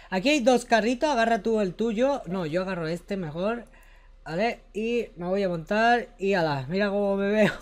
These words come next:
<laughs> Vale, pues en la película también salen los carritos, así pequeños, ¿vale? Y aquí ya, ya tenemos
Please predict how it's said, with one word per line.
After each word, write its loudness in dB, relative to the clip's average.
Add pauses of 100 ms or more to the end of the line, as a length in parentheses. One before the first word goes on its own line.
(100)
<laughs> -2 (600)
Vale, 6
pues 2
en 4
la 4
película 2
también 0
salen 2
los 0
carritos, 2
así -2
pequeños, -2
¿vale? -6
Y -2
aquí -4
ya, 0
ya -6
tenemos -6